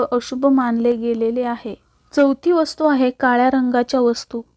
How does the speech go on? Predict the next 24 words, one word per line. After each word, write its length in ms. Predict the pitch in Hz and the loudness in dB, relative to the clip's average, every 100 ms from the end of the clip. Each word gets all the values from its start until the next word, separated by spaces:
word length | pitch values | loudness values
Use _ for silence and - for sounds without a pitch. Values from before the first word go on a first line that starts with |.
| _ _ - - - | _ _ -20 -10 -4
मकर 240 | 254 330 | 2 2
संक्रांतीच्या 680 | - 311 277 262 277 269 294 | 4 2 2 0 -2 0 0
काळात 440 | 294 240 226 226 - | 0 -2 -2 -4 -4
अनेक 260 | 240 254 240 | -4 -2 0
जण 360 | 277 240 226 | 2 2 2
दानधर्म 560 | 233 233 226 254 254 262 | 2 2 2 2 2 0
करतात. 440 | 269 240 220 214 - _ _ _ _ _ _ - | 0 -4 -4 -8 -8 _ _ _ _ _ _ -6
कपड्याचे 520 | 269 277 294 294 330 | 0 4 4 4 0
दानधर्म 560 | 277 254 247 254 247 254 | 2 0 2 0 0 -2
करतात, 540 | 269 254 - 247 233 - _ _ _ _ _ _ _ | -2 -4 -4 -6 -6 -10 _ _ _ _ _ _ _
करत 260 | 269 277 277 | 4 6 4
असतात. 380 | 247 - 233 220 - | 0 -4 -6 -6 -4
त्यामध्ये 540 | 240 247 269 247 240 | -2 2 2 2 0
ब्लँकेट, 720 | 226 233 226 226 - 233 233 - | 2 0 0 -2 0 0 0 -2
स्वेटर, 640 | - 240 226 240 233 226 - _ _ _ - | 2 4 4 2 0 -2 -6 _ _ _ -2
थंडीपासून 680 | 262 240 277 311 311 339 311 | 0 2 2 2 2 2 2
बचाव 320 | 254 240 254 | 2 0 -2
करणारे 600 | 254 254 247 254 262 233 254 _ _ - | 0 -2 0 0 -2 -4 -8 _ _ -6
जे 140 | 269 | -2
कपडे 400 | 311 277 277 269 | 2 0 2 2
आहेत 280 | 269 247 240 - | 2 0 -2 -2
ते 120 | 254 | -2
दानधर्म 580 | 233 240 226 226 247 254 269 | 0 -2 -2 -2 0 0 0
केल्यामुळे 520 | 269 247 247 247 233 | 0 0 0 0 -2